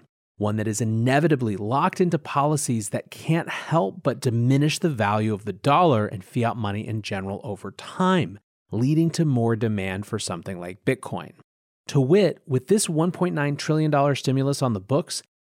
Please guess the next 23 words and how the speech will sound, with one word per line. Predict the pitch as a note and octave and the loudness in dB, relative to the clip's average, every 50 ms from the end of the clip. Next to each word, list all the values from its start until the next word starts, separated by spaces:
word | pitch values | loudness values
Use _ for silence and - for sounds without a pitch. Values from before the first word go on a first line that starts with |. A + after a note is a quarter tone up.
| _ | _
we've | - B2 D3+ D#3 C#3+ | 2 2 2 2 0
spent | - - E3 D#3+ E3 - | 0 0 0 0 0 -2
a | - C3+ | -6 -4
significant | - - - D3+ C3 C3+ C3 C3+ D#3+ F3 - G3 F3+ F#3+ F3 | -4 -2 0 0 2 2 4 4 4 2 2 0 2 2 2
amount | E3+ D3+ C#3+ C#3 C3 - | 2 2 2 0 0 -2
more | C3+ A2+ A2+ A2+ A2+ A2+ A#2 - - | -2 0 2 2 2 2 2 0 0
on | B2+ B2 | 0 0
the | A#2+ | 2
battle | G#2 B2 B2 C#3 D3 C#3+ C#3+ | 2 2 2 2 2 2 2
against | B2 C3+ C3 B2+ - - | 2 2 0 0 0 -2
the | B2+ G#2+ | -4 -4
covid | - - C#3+ C3+ C#3 C#3 | -2 -2 0 0 2 2
nineteen | C3 B2+ B2+ B2+ A#2+ - - C#3+ B2+ A2 | 2 2 0 0 -2 -4 -4 -2 -2 -2
virus | F#2+ G2 A2+ B2+ C3 C3+ C#3 C#3 - - | 0 0 2 2 2 2 2 0 -2 -4
and | - A2 G#2 | -4 -4 -4
economy | G2+ G2 - - - - E3+ F3+ D#3+ C#3 B2+ A#2+ | -4 -6 -6 -4 0 2 2 4 4 4 2 2
than | G#2+ B2 A#2+ | 2 0 0
we | A#2+ C3 | 0 0
did | B2+ A2+ C#3 D3 D3+ | 2 2 2 4 4
on | D3+ C#3 C3+ B2 F#2 | 4 2 0 0 -2
World | G#2 G2 F#2+ F#2+ - | -4 -6 -6 -6 -8
War | - A2+ G2 F#2 | -8 -8 -8 -8
Two. | - - - - F3 F3 C3 F#2 E2 - | -8 -8 0 2 4 4 4 2 0 -6